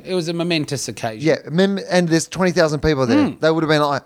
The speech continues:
Speaker 2: "Oh my God, this is the best thing
Speaker 1: Picnic
Speaker 2: ever."
Speaker 1: rugs.
Speaker 2: Twenty thousand people
Speaker 1: Happy
Speaker 2: have
Speaker 1: times.
Speaker 2: gathered
Speaker 1: Yeah.
Speaker 2: to watch us blow up a hospital. This is brilliant. What a P R move.
Speaker 1: Mm.
Speaker 2: We're geniuses.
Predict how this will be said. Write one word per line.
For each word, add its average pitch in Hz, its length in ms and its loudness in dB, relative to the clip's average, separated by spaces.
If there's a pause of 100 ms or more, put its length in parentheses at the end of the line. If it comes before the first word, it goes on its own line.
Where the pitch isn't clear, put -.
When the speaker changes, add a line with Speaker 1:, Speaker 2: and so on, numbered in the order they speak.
Speaker 2:
"Oh 165 80 2
my 160 100 2
God, 120 300 0
this 123 120 -6
is 135 120 -8
the 127 100 -2
best 123 280 0
thing 127 120 2
Speaker 1:
Picnic 117 120 -2
Speaker 2:
ever." 110 120 -2
Speaker 1:
rugs. 202 480 -4
Speaker 2:
Twenty 165 320 0
thousand 151 300 0
people 147 160 0
Speaker 1:
Happy 135 100 2
Speaker 2:
have 135 140 2
Speaker 1:
times. 151 240 2
Speaker 2:
gathered 117 280 -2
Speaker 1:
Yeah. 196 200 0
Speaker 2:
to 170 100 0
watch 143 300 0
us 147 120 -2
blow 143 360 2
up 143 120 -4
a 135 60 0
hospital. 123 640 -2 (220)
This 175 180 -2
is 160 140 -4
brilliant. 139 380 0
What 160 160 4
a 156 60 2
P 180 300 2
R 165 240 2
move. 139 400 0
Speaker 1:
Mm. 180 240 -2
Speaker 2:
We're 175 160 2
geniuses. 151 840 -2